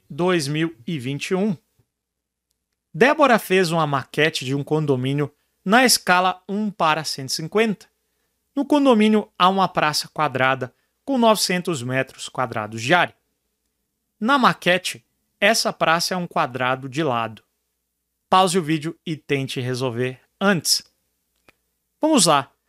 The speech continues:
Nós temos aqui uma questão envolvendo escala. Um para cento e cinquenta significa que um centímetro na maquete corresponde, na realidade, a cento e cinquenta centímetros. Então, nós temos a medida na maquete, que eu vou escrever no desenho.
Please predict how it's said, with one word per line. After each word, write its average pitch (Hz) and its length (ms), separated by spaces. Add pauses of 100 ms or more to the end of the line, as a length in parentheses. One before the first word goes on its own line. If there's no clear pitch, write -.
(300)
Nós 285 160
temos 294 200
aqui 220 220
uma 202 120
questão 185 380
envolvendo 165 540
escala. 175 880 (1200)
Um 311 240
para 208 360
cento 185 280
e - 20
cinquenta 196 680 (300)
significa 240 720
que 208 360 (140)
um 277 340
centímetro 175 800
na 139 100
maquete 147 760 (340)
corresponde, 226 560
na 190 120
realidade, 160 600
a 156 100
cento 135 360
e - 20
cinquenta 131 460
centímetros. 175 920 (260)
Então, 196 140
nós 180 180
temos 135 360
a 147 60
medida 127 440
na 127 120
maquete, 175 500
que - 80
eu 147 40
vou 139 100
escrever 120 420
no 131 100
desenho. 160 560